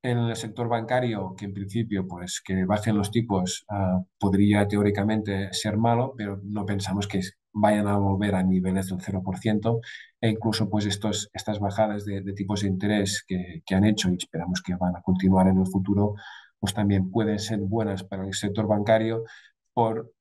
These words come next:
eh, porque el, el, el ciclo o el entorno económico, eh, es muy fuerte, muy positivo, y además esto haría que las, eh, tasas de morosidad no incrementasen, ¿no? Algo también, eh,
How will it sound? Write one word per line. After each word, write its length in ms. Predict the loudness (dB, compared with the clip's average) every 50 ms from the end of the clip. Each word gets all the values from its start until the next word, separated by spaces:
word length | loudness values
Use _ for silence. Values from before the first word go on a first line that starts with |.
| _ -12
eh, 500 | -10 -8 -8 -8 -8 -8 -8 -8 -8 -4
porque 300 | -2 -2 -2 0 0 0
el, 220 | 2 2 2 2 0 0
el, 220 | -2 -2 -2 -2
el 100 | -4 -6
ciclo 460 | -6 0 2 2 4 4 4 4 4
o 560 | 4 4 4 4 4 2 2 2 2 0 0
el 60 | 0 0
entorno 340 | -2 0 0 0 0 0
económico, 720 | 0 -2 -2 -2 -2 -2 -4 -4 -6 -8 -8 -8 -10 -12 _ _ _ _ _
eh, 260 | -6 -4 -2 -2 -2 -2
es 240 | -2 -2 0 2 4
muy 220 | 6 6 6 6
fuerte, 360 | 4 4 2 2 2 2 0 0
muy 140 | 0 -2
positivo, 580 | -2 -4 -4 -4 -4 0 2 2 2 2 2 0 -2 -8 -12 -14 -10 _
y 120 | 0 2
además 600 | 2 4 2 2 2 2 0 -2 -4 -8 -12 -14 -12
esto 360 | -12 -10 -8 -6 0 2 2
haría 520 | 2 2 2 0 0 0 0 0 -2 -4 -8 _ _
que 140 | -6 -2 0
las, 420 | 0 0 0 -2 -4 -8 -12 -12 -8
eh, 420 | -6 -4 0 2 2 2 2 2 4
tasas 280 | 4 4 4 4 2 0
de 100 | 2 0
morosidad 600 | 0 0 0 0 0 0 0 0 2 2 0 0 -2 -6
no 140 | -4 -4
incrementasen, 760 | -2 -2 -4 -6 -6 -6 -6 -6 -4 -4 -4 -4 -6 -8 _ _ _
¿no? 200 | -18 -16 -16 -12 -6
Algo 300 | -2 0 2 2 2 2
también, 400 | 2 4 6 6 6 6 4 2 -2 -4
eh, 360 | -2 -2 0 -2 -4 -8